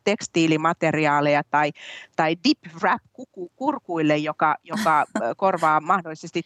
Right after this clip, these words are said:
Speaker 1: tulevaisuudessa muovin, ää, kestävillä, kestävillä materiaaleilla. Et, et tää on huikeeta, mut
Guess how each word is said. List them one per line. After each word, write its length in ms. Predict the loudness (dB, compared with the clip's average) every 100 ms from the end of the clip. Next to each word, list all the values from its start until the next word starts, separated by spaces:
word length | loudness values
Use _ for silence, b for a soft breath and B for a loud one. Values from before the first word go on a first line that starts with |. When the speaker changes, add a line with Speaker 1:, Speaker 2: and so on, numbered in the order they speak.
| -4
Speaker 1:
tulevaisuudessa 840 | 0 2 2 0 -6 -10 -6 -4
muovin, 560 | -4 0 2 2 0 -4 B B B B 0
ää, 380 | 2 2 2 0 -6 -6 -6 -2
kestävillä, 640 | -2 0 -4 2 4 4 0
kestävillä 540 | -4 -2 -2 0 0 0
materiaaleilla. 920 | -2 -2 -2 0 0 0 0 0 0
Et, 100 | -2 _ _ -4
et 160 | -4 _ _ _ _ _ _ -2
tää 180 | 0
on 120 | 0 -4
huikeeta, 520 | -4 -2 0 0 -2
mut 160 | -8